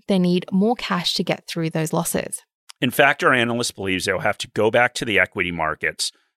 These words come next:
Speaker 2: to raise more capital to get through this period. He predicts a five hundred million dollar equity cash raise in twenty twenty-four.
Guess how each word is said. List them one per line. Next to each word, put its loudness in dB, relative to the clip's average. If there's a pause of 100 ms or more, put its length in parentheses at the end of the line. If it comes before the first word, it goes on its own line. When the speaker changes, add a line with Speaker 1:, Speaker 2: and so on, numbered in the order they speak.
Speaker 2:
to -2
raise 2
more 2
capital -2
to -14
get -2
through -8
this -8
period. -2 (420)
He -2
predicts 0
a 2
five 0
hundred -2
million 0
dollar 2
equity -4
cash 0
raise -2
in -8
twenty -6
twenty-four. -8